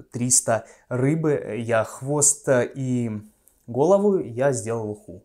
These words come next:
Вот, сварил ещё уху, покушал, замечательно. А всё остальное на стейке порезал и замариновал. В видео всё показано, смотрите.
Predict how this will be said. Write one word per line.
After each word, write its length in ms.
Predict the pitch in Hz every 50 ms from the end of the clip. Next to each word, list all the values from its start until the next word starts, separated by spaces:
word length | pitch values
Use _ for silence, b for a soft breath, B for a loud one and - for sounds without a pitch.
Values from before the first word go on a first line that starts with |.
| _ _ _ _ _ _ _ _ _ _ _ _ _ _ _ _ _ _ _ _ _ _
Вот, 300 | 110 104 98 95 98 -
сварил 360 | - - 123 120 131 123 113
ещё 240 | 110 107 - 117 110
уху, 360 | 123 123 - 220 233 233 233 B B B B B B _
покушал, 720 | 120 117 - - 190 185 - - 131 120 107 104 - - _ _ _ _ _
замечательно. 840 | - 107 117 120 120 117 - - 117 107 104 - 101 98 101 - B B B B B B B B -
А 280 | 147 196 233 233 226 208
всё 220 | - - - 190
остальное 440 | 185 190 - 170 156 151 170 180 175
на 140 | 156 135 147
стейке 400 | 151 165 - 160 160 156 - 131
порезал 560 | 127 - 123 123 139 160 175 156 143 127 120
и 60 | 127 135
замариновал. 920 | 131 131 123 117 117 117 113 113 117 117 120 139 156 170 175 175 170 - _ _
В 80 | 120 117
видео 320 | 107 120 120 117 120 113
всё 180 | 107 - - 117
показано, 640 | 107 110 110 - 135 151 170 175 185 175 165 151
смотрите. 800 | 135 - - 110 107 110 - 127 143 - 123 123 117 107 101 104